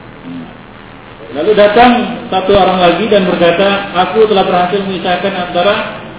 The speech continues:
suami dan istrinya." Artinya membuat renggang, akhirnya pecah, rusak rumah tangganya. Maka iblis mengatakan, "Ah, kamu baru saja." Kata, kata iblis.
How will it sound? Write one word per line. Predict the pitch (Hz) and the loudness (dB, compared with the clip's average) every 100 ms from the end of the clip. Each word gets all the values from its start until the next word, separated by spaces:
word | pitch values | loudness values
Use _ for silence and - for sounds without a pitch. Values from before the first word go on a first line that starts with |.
| - | -16
suami | - 180 185 196 | -2 0 0 0
dan | 202 254 247 - - - - - | 2 0 -2 -10 -14 -16 -18 -16
istrinya." | 131 127 107 95 85 - - - - - - - - - - - - - | -16 -12 -12 -12 -14 -16 -18 -20 -20 -20 -20 -20 -20 -20 -20 -20 -18 -10
Artinya | - 165 160 | -8 -6 -6
membuat | 151 151 | 0 0
renggang, | 147 139 135 160 - 131 | 0 0 2 0 0 -6
akhirnya | 131 147 139 160 170 160 - - - - - - - - - - - - - - - - - - - | -6 -4 -4 -4 -4 -6 -12 -16 -18 -18 -18 -20 -20 -18 -18 -18 -18 -18 -20 -18 -18 -18 -18 -18 -6
pecah, | 160 - 170 190 190 - - - - - - - - - | -4 -2 0 0 -2 -10 -14 -18 -20 -20 -20 -20 -16 -2
rusak | 151 185 190 208 - 165 | 0 2 2 0 -2 -6
rumah | 185 180 175 | -4 -4 -4
tangganya. | 180 180 156 117 92 - - - - - - - - 80 80 80 - - - - - - 104 | 0 0 0 -2 -6 -16 -18 -20 -20 -20 -20 -20 -20 -20 -20 -20 -20 -20 -20 -20 -20 -14 -10
Maka | 131 | -6
iblis | 123 127 127 | -6 -8 -8
mengatakan, | 120 113 113 107 | -8 -6 -6 -6
"Ah, | 110 101 - | -4 -4 -4
kamu | 123 123 | -2 0
baru | 107 101 | 0 -2
saja." | 95 85 - - - - | -6 -14 -18 -20 -20 -18
Kata, | 101 123 - - - 82 - - - | -14 -12 -12 -16 -20 -20 -20 -18 -12
kata | 107 101 | -8 -8
iblis. | 92 82 | -10 -12